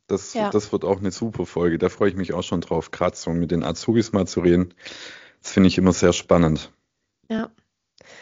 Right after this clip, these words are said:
Speaker 2: Gut, ich glaube, dann haben wir das Azubi-Thema, ähm, für heute, glaube ich, so gut mal durchgesprochen. Oder haben wir jetzt noch einen Aspekt vergessen, den du noch wichtig findest?
Speaker 1: Hm,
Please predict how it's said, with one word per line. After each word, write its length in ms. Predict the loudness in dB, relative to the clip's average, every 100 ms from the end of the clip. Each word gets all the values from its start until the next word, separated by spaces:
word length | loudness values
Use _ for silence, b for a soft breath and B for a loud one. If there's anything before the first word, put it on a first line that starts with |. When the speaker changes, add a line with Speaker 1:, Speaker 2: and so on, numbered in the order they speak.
| B B B
Speaker 2:
Gut, 400 | 8 10 10 6 -12 _
ich 180 | 0 2
glaube, 480 | 4 6 8 8
dann 240 | 8 6 4
haben 140 | 4
wir 80 | 2
das 200 | 0 -2
Azubi-Thema, 1080 | -4 -4 -6 -8 -6 -4 0 2 4 2 0 -4 -2
ähm, 580 | 0 4 4 2 0
für 360 | -2 0 0 2
heute, 260 | 2 2 0
glaube 240 | 0 0
ich, 80 | 0
so 140 | -4
gut 200 | -6 -2
mal 260 | 2 2 2 0
durchgesprochen. 680 | 4 4 2 2 2 2
Oder 160 | 4 6
haben 100 | 6
wir 100 | 6
jetzt 100 | 6
noch 60 | 4
einen 80 | 0
Aspekt 260 | -2 -4
vergessen, 380 | -2 -2 -2 -2
den 100 | -2
du 120 | 0
noch 200 | 0 -2
wichtig 240 | -6 -10 -8
findest? 400 | -4 -4 -4 _ b b b b b b b _ _ _ _ _ _ -2
Speaker 1:
Hm, 840 | 4 6 8 8 8 6 4 0